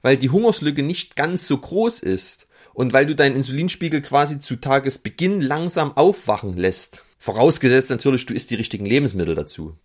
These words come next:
Dazu dann noch das richtige Mittagessen und zwischendurch vielleicht noch ein, zwei kleine Snacks. Dann wirst du keinerlei Probleme mehr mit Heißhunger haben.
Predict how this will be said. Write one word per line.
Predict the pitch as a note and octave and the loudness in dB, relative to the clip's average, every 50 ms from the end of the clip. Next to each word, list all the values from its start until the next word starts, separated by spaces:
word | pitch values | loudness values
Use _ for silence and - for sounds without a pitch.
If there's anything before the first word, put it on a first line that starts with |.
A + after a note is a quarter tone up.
| _ _ | _ _
Dazu | A#2 B2+ D3 D3 - - E3+ D#3 | 2 2 2 2 0 -2 -2 0
dann | C#3+ D#3 C#3+ C#3 | 2 2 4 4
noch | C#3 B2+ | 2 0
das | - A#2+ G2+ G#2 | 0 -2 -4 -2
richtige | B2 B2 - - G#2 E2 F2+ | -2 -4 -2 -4 -6 -6 -2
Mittagessen | G2 C3+ F#3 G#3+ G3+ G3 - A#2 D#3+ F3+ F3+ F3+ F#3 F3 | 0 0 2 4 2 2 2 0 0 0 0 0 -2 0
und | C3+ A#2+ - | -2 -2 -2
zwischendurch | C3+ C3+ C3+ C#3 B2 A2+ C3 C3+ C3 - | -4 -2 -2 -2 2 2 2 2 2 2
vielleicht | B2 A#2+ A2+ A#2 A#2 - | 0 2 2 2 0 -2
noch | A#2+ A2 - | -6 -8 -6
ein, | - - A2+ A#2 B2+ | -2 -2 -2 -2 -2
zwei | A#2+ - - A2 G#2+ A2 | -4 -4 -2 0 2 2
kleine | G#2+ - - F#2+ G2 G2 F#2+ | 0 0 -2 -2 -2 -2 -4
Snacks. | F2 - - E2+ E2+ - - - - - _ _ _ - | -6 -8 -8 -10 -10 -10 -10 -16 -18 -20 _ _ _ -4
Dann | G2 A2 A#2 | -4 0 0
wirst | C3+ D3 C#3+ - | 0 -2 -2 -4
du | D3 C#3+ | -8 -8
keinerlei | - - - D#3 - A3+ A#3+ A3+ G#3+ F#3 - - | -8 -4 -2 0 2 2 2 0 0 0 0 -2
Probleme | E3+ - - C#3 C#3 E3+ F#3 G3+ F#3 | -2 -2 -4 0 4 6 6 6 4
mehr | E3+ D#3 | 2 -2
mit | D3+ D#3 D#3+ | -4 -4 -4
Heißhunger | F3+ - B3+ - C#4+ - A#2+ G#2 | -2 -2 -2 -4 -4 -2 -2 0
haben. | F#2 F2+ F2 F2+ F2+ F#2 | 0 0 -2 -4 -6 -10